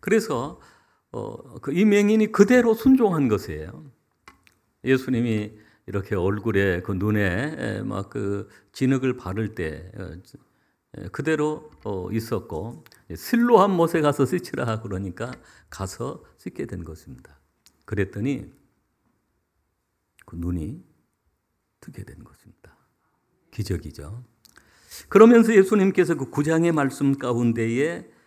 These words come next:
오 절에 보면, 구 장 오 절에 보면, "내가 세상에 있는 동안에는 세상의 빛이로다"라고 말씀을 했습니다. 그러면서 구체적으로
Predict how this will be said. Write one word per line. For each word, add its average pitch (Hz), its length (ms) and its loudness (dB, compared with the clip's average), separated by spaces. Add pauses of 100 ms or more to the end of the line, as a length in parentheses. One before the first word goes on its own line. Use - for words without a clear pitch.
(160)
오 120 300 0
절에 131 320 2
보면, 87 300 -4
구 127 140 -6
장 117 220 0
오 104 120 0
절에 95 220 -2
보면, 87 640 -8 (1160)
"내가 208 880 6
세상에 240 800 4
있는 208 460 2
동안에는 147 920 -2 (180)
세상의 98 880 -4 (220)
빛이로다"라고 147 1500 -8
말씀을 90 420 -12
했습니다. - 340 -20 (460)
그러면서 151 640 0 (220)
구체적으로 117 840 0